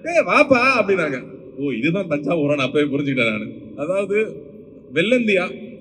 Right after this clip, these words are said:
ஒரு சின்ன ஒரு பிளாக் கூட இல்லாம, நம்மளை பத்தி என்ன நினைப்பாங்கன்னு யோசிக்காம அப்படி, அப்படி அன்பை கொட்டுறது இருக்கு இல்லையா, அது அந்த ஒரு செகண்ட்ல புரிஞ்சுது. I think அதை புடிச்சுக்கிட்டு தான் படம் ஃபுல்லா நான் டிராவல் ஆனேன்னு சொல்லலாம். And, uh,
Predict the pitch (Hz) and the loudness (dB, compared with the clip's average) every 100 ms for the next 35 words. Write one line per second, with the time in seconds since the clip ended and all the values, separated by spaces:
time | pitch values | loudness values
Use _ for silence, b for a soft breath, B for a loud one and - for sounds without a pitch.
0 | - - - - 143 190 175 247 311 294 | -20 -20 -20 -10 -4 -4 -2 0 2 4
1 | 208 165 151 185 202 196 208 170 160 156 | 4 4 2 2 0 0 0 0 -2 -2
2 | 165 151 147 165 - 180 180 156 180 165 | -4 -2 -2 -2 -4 -4 -4 -4 -4 -4
3 | 175 175 190 190 165 165 175 160 165 175 | -6 -4 -4 -4 -2 -2 -4 -8 -6 -4
4 | 139 139 131 - 127 135 131 214 233 175 | -4 -6 -8 -8 -8 -6 -6 -2 -2 -2
5 | 185 254 208 147 120 113 110 - - - | 0 0 2 0 -2 -4 -4 -10 -18 -20
6 | - - 143 175 165 165 160 156 160 151 | -20 -8 -2 2 2 2 2 2 2 0
7 | - 269 247 180 139 120 110 95 165 175 | -2 -2 0 2 2 0 -6 -8 -8 -6
8 | 135 113 - - - 170 208 147 160 - | -6 -6 -12 -16 -10 -8 -4 0 0 2
9 | 214 247 240 208 226 208 156 127 - - | 0 0 -2 -4 -4 -4 -2 -4 -8 -16
10 | - 147 170 165 180 170 127 135 139 143 | -14 -12 -10 -8 -8 -8 -8 -6 -4 -4
11 | 127 131 127 127 110 110 - - - - | -4 -6 -8 -8 -10 -12 -18 -20 -20 -18
12 | - 139 135 117 110 104 | -10 -4 0 2 0 -2